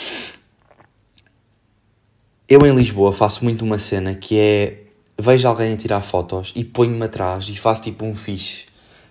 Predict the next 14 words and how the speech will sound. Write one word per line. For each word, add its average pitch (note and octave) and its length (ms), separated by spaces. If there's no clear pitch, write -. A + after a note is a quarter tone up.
E B2+ 100
eu C3 80
tive C3+ 160
a B2+ 60
pensar: G#2 500
eu C3+ 120
vou C#3+ 180
estar E2 360
em B2+ 260
bué C3 320
de B2+ 80
álbuns A#2+ 580
de - 80
famílias. G2 840